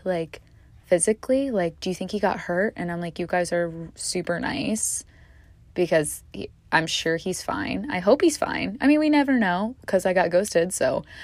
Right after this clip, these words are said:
I don't know." But I, I think, y-, yeah, it, it is what it is. But, you know, other than that,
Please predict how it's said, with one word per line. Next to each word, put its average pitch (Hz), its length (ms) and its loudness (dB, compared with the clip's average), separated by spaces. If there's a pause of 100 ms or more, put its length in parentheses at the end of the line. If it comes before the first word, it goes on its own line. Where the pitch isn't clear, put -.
(100)
I 165 140 2
don't 151 220 0
know." 202 280 0 (400)
But 190 400 8 (1200)
I, - 100 -2 (240)
I 190 120 6
think, 196 280 -2 (140)
y-, - 280 -10 (480)
yeah, - 360 -8 (160)
it, 226 320 -2
it 254 140 6
is 214 240 0
what - 160 -2
it - 160 -8
is. - 160 -10 (640)
But, 294 360 6
you 269 120 8
know, 233 180 8
other 294 220 6
than 403 140 2
that, 214 360 6